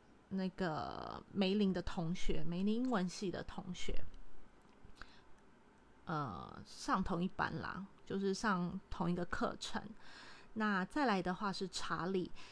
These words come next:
查理其实是应该是 Ruby 的，呃，Ruby 的朋友。那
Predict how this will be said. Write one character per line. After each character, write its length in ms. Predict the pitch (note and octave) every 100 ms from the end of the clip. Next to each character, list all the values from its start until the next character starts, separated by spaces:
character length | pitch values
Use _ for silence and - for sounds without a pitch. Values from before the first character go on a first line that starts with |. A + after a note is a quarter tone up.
| -
查 240 | - G#3+ B3
理 160 | D#4
其 180 | G#3 G#3+
实 60 | G3
是 180 | G#3 A3
应 80 |
该 160 | G#3 G#3
是 140 | G#3 G3+
Ruby 320 | F#3+ F#3+ D#3+
的， 100 | - - - -
呃， 200 | F3 D#3+
Ruby 340 | F3+ G#3 G3
的 80 | D#3+
朋 320 | - - G3
友。 220 | F3 E3 C3
那 260 | F#3 F3+